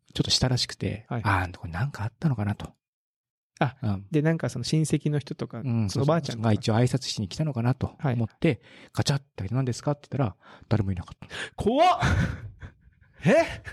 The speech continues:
Speaker 1: ほんで、まあ、誰もいなくて。で、まあ、バーッと階段の方を見る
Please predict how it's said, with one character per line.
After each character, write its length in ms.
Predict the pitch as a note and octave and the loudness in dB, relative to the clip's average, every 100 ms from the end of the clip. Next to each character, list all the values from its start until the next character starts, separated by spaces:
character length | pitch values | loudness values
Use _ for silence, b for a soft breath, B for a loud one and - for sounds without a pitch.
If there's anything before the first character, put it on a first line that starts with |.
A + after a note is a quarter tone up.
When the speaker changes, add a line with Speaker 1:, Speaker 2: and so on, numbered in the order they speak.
| - b b b b b b b _ _ _ - | -20 b b b b b b b _ _ _ -4
Speaker 1:
ほ 80 | C#3+ | 0
ん 60 | E3 | 4
で、 300 | F3+ A2+ - _ - | 4 2 -4 _ 0
ま 300 | D#3+ A2 F#2 | 2 2 -2
あ、 40 | - _ - | -14 _ 0
誰 120 | D3+ | 2
も 80 | C#3+ | 2
い 20 | |
な 100 | C#3 | 0
く 120 | - | -2
て。 220 | F2+ - _ _ _ _ _ _ _ - | -10 -10 _ _ _ _ _ _ _ -8
で、 80 | C3+ | -2
ま 140 | A#2 | -2
あ、 60 | G2+ _ - | -4 _ -16
バ 120 | F3 E3+ | -8 -8
ー 20 | |
ッ 20 | |
と 80 | - | -6
階 160 | D#3 | -4
段 80 | D#3+ | 0
の 60 | D3+ | 2
方 80 | B2 | 2
を 60 | |
見 100 | G2+ | 0
る 100 | F2+ | -2